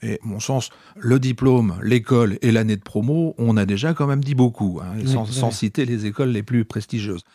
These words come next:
Speaker 1: Et ensuite, je vais structurer le parcours de l'intéressé autour de son expertise technique, s'il en a une, donc ses savoir-faire, euh, ses compétences. Le deuxième volet, c'est son expérience.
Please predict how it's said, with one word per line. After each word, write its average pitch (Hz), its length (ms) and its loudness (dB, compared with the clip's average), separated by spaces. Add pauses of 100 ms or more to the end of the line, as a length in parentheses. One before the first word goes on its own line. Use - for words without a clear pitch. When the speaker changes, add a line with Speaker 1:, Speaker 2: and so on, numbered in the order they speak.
(260)
Speaker 1:
Et 127 100 2
ensuite, 190 260 0
je 110 60 -2
vais 127 80 4
structurer 139 680 -4 (120)
le 165 200 4
parcours 151 380 0
de 117 100 6
l'intéressé 110 580 2
autour 147 440 4
de 110 280 4 (100)
son - 260 -4
expertise 123 460 -4
technique, - 540 -6 (540)
s'il - 280 -8
en 104 120 -2
a 139 100 0
une, 190 340 0 (240)
donc 107 500 -2
ses - 220 -4
savoir-faire, 143 720 -2
euh, 98 140 -4
ses 110 180 -2
compétences. 104 640 -6 (160)
Le 139 140 2
deuxième 151 320 2
volet, 131 320 2
c'est - 180 -6
son 101 400 -8
expérience. 170 760 -4